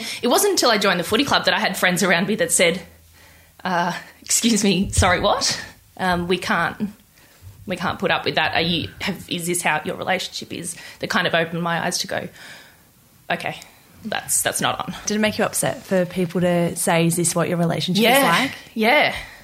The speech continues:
Speaker 1: very much so. Because I came in, uh, obviously to this new group being the girlfriend of one of the popular senior boys on the team. And that was a facade that I was quite happy to,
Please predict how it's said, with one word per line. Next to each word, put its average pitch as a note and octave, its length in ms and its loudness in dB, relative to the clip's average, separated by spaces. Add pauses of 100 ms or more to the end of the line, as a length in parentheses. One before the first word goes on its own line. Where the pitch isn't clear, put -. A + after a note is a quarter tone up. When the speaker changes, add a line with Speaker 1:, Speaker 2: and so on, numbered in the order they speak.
(240)
Speaker 1:
very A#3 180 4
much A3+ 180 2
so. - 280 2 (160)
Because A#3+ 380 0 (180)
I B3+ 80 0
came D#4+ 300 2
in, A3+ 320 2 (560)
uh, - 260 -2
obviously F#3 400 0
to F#3+ 140 -4
this F#3 160 -2
new E3+ 160 0
group F3 260 -2 (540)
being E3+ 320 -2
the E3+ 100 -6
girlfriend E3 380 0
of E3+ 120 -6
one E3 140 0
of E3+ 240 -8
the F3+ 260 -2 (540)
popular F3 480 -2 (220)
senior F#3+ 340 4
boys F3+ 600 0
on G3 120 0
the F#3+ 60 0
team. G3 480 -4 (400)
And F3+ 420 -2 (560)
that G3 240 0
was F#3 160 2
a F#3 60 -2
facade F3 440 2
that F#3 120 2
I F3 80 2
was E3+ 100 0
quite - 240 0
happy E3+ 320 -4
to, - 320 -6